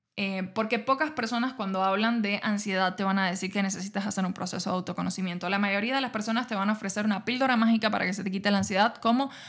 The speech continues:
"Ay, haz yoga, siéntate a meditar", pero eso no es suficiente, ¿ok? Necesitas entender de dónde viene y necesitas entender qué cambió en tu cerebro a nivel estructural y conectivo para que entonces lo puedas cambiar. Porque si no, todo el trabajo que estás haciendo,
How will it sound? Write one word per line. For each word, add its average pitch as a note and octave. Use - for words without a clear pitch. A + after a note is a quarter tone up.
"Ay, D#4+
haz A#3+
yoga, A#3
siéntate G#3
a -
meditar", F#3
pero F#3+
eso F#3+
no F#3
es F#3+
suficiente, F#3+
¿ok? G3
Necesitas G3+
entender G3+
de F#3+
dónde F#3
viene F#3+
y G3+
necesitas G3
entender G3+
qué C4
cambió B3+
en D#4+
tu G3
cerebro F#3
a A3
nivel F#3+
estructural F#3+
y G3+
conectivo G#3
para D4
que C#4
entonces C#4
lo G#3
puedas G#3
cambiar. -
Porque A#3+
si C4
no, B3
todo A#3+
el F#3
trabajo F#3+
que A3+
estás G#3+
haciendo, G#3+